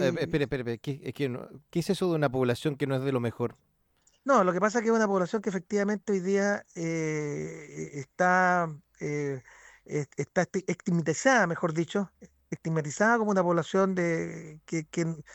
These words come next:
Speaker 2: que está, eh, vinculada con tomas ilegales dentro de los departamentos. Eh, hay, eh, eh,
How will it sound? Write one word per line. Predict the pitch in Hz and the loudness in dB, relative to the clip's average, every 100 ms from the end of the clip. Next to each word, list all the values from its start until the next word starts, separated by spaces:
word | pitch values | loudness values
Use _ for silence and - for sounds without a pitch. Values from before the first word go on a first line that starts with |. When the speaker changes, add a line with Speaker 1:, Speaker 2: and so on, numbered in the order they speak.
| - - - | -20 -20 -6
Speaker 2:
que | 160 | -6
está, | _ 180 180 185 180 175 165 | _ 4 6 6 4 4 2
eh, | 156 151 151 147 143 139 139 143 147 156 151 139 _ | 0 2 2 2 0 -2 -4 -6 -8 -12 -14 -18 _
vinculada | 165 147 135 165 - 170 180 185 175 | -16 -12 -4 -4 -2 2 4 4 4
con | 175 - | 0 2
tomas | 226 220 196 180 | 4 6 6 2
ilegales | 180 175 185 190 190 185 175 | 2 0 4 4 4 2 0
dentro | 175 180 | -2 0
de | 175 | 0
los | 170 | 0
departamentos. | 170 170 175 185 185 - 185 170 - - - - - | -2 -2 -2 -2 -4 -2 0 0 -4 -20 -20 -20 -8
Eh, | 156 160 156 156 151 147 143 156 - | -2 0 2 0 0 0 -2 -6 0
hay, | 180 202 208 | 4 4 4
eh, | 202 190 185 175 170 165 165 160 151 156 151 156 147 156 | 2 0 0 -2 -2 -6 -8 -12 -6 -4 -4 -6 -10 -10
eh, | 160 | -14